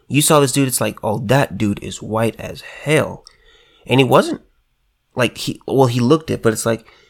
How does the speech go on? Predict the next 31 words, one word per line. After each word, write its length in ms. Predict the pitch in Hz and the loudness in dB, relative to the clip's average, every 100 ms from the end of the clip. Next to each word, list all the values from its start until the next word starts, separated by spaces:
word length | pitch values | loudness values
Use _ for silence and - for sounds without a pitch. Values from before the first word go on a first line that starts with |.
| _ | _
you 140 | 139 156 | -4 0
could, 140 | 156 | 0
he 140 | 131 143 | 0 -2
could 160 | 151 | 0
have 140 | 139 120 | 0 -2
a 140 | 110 - | -12 -16
complete 560 | - 104 - 160 180 - | -18 -18 -2 0 0 -2
conversation 600 | 151 143 120 113 123 123 139 | -4 -4 -4 -6 -8 -8 -2
in 80 | |
Spanish. 440 | 147 - 196 185 127 | -2 0 0 0 -2
It 60 | |
was 100 | 131 | -2
unbelievable. 540 | 135 147 175 170 - 107 _ _ _ _ _ _ _ _ - | 0 0 -2 -2 -6 -16 _ _ _ _ _ _ _ _ 2
Um, 460 | 131 123 120 123 - | 4 6 2 -6 -6
and 100 | 123 | -4
it 160 | 113 104 | -4 -6
just, 300 | 123 - - | -8 -8 -6
just 180 | 131 123 | -6 0
really 260 | 143 165 | 2 2
cool 220 | 160 151 | 0 -4
guy. 220 | 131 117 104 | -2 -2 -2
Not, 300 | 131 147 139 | -2 -2 -2
not 180 | 156 | -4
to 80 | 160 | -2
bring 200 | 160 147 | -2 -2
him 200 | 135 143 | 0 0
down, 320 | - - - _ _ _ _ - | -2 -10 -16 _ _ _ _ -14
because 280 | 143 135 120 | -2 0 0
it's 180 | 127 - | -4 -6
the 120 | 147 | -8
curriculum 840 | - - 175 233 - 127 113 120 | -10 -6 -2 0 0 -2 -2 -4